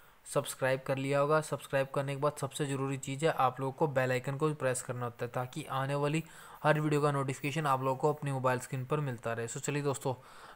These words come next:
तो जैसा कि आप लोग स्क्रीन पर देख सकते हो, ये जो आप लोगों की वैकेंसी निकली है ये आपकी जयपुर में निकली है।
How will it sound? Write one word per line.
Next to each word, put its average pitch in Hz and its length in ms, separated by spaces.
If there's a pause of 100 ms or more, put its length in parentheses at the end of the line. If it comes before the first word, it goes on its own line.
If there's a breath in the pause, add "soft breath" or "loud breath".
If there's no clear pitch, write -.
तो 147 260
जैसा 147 280
कि 160 100
आप 147 140
लोग 156 180
स्क्रीन 135 300
पर 147 120
देख 143 200
सकते 151 160
हो, 156 60
ये 151 80
जो 151 120
आप 139 180
लोगों 139 140
की 147 100
वैकेंसी 139 440
निकली 143 260
है 147 60
ये 147 120
आपकी 135 300
जयपुर 135 420
में 143 120
निकली 147 260
है। 156 120